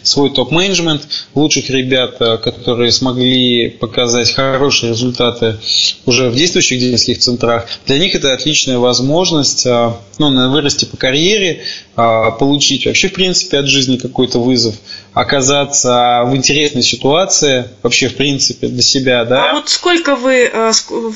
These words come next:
Speaker 2: вам потребовалось времени, чтобы понять, что вот новый топ-менеджмент показал хорошие результаты?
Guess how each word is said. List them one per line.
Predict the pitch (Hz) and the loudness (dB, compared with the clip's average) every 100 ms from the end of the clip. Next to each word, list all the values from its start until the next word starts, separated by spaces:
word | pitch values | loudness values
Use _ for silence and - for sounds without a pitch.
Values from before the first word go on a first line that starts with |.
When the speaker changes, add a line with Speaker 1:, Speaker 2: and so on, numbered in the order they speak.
| 226 | 0
Speaker 2:
вам | 247 240 | 2 2
потребовалось | 247 240 254 220 226 208 | 0 0 0 2 2 2
времени, | 277 330 277 | 2 2 2
чтобы | 220 247 220 | 0 -2 -2
понять, | 220 240 262 302 339 | -2 0 2 2 2
что | - - - 226 214 | 0 -2 0 2 2
вот | 208 202 | 0 -2
новый | 226 247 220 | -2 0 0
топ-менеджмент | 220 220 220 254 269 226 220 214 | 0 -2 0 0 0 0 0 0
показал | 208 196 202 202 233 226 | -4 -4 0 2 2 0
хорошие | 214 202 208 - 202 | -2 -4 -2 -2 -2
результаты? | 196 202 190 185 180 190 | -2 -2 -4 -8 -8 -12